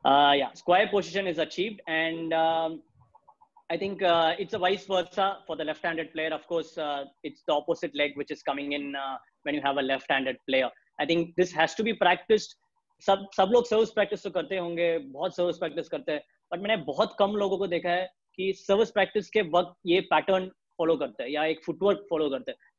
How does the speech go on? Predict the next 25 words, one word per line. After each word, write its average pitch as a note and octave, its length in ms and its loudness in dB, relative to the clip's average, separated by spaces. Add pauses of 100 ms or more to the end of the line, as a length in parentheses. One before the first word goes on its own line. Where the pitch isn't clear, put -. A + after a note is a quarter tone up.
जब F3+ 120 4
ऐसे F3 200 4
ही G3+ 60 6
सर्विस F#3+ 300 0
करते G3 240 0
रहो, F3+ 340 2
एक E3 140 0
घंटा F3+ 200 0
सर्विस F3+ 300 -4
करते F3 240 -4
रहो, E3+ 320 0 (360)
फिर A3 300 2 (140)
ये G3+ 120 4
जो A3 100 2
आप A3 100 4
बोलते F#3 280 -4
हो A3 100 -2
मैच F3+ 400 -4
में G#3+ 80 -4
आके G3+ 340 -4
उसके F#3+ 280 -8
बाद F3 300 0
क्या F3+ 140 2
करना D3+ 300 -4
है, B2+ 160 -12